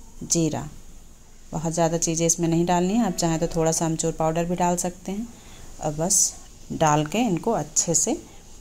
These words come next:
मिला लेंगे और इसमें डाल देंगे थोड़ा सा नमक according to taste, क्योंकि पराठों में आटे में नमक इ-, इसी का जो इसमें नमक हम डालेंगे वही पराठों में मिक्स होगा।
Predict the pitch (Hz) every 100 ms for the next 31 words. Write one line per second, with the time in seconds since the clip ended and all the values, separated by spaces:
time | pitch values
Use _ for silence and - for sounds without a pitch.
0 | - 175 160 160 165 165 214 302 202 175
1 | 156 151 151 170 233 - 147 147 147 -
2 | 233 269 151 139 127 143 - - - -
3 | - - - 147 135 147 147 240 - -
4 | - - - - - - - - - 151
5 | 151 151 151 151 - - - 156 151 151
6 | 165 165 156 151 151 165 151 - - -
7 | - 170 170 - 175 165 165 165 165 -
8 | - - - - - 175 151 165 170 -
9 | - 220 220 185 180 175 202 196 185 185
10 | 185 170 165 185 202 165 165 160 151 170
11 | 175 165 - 156 151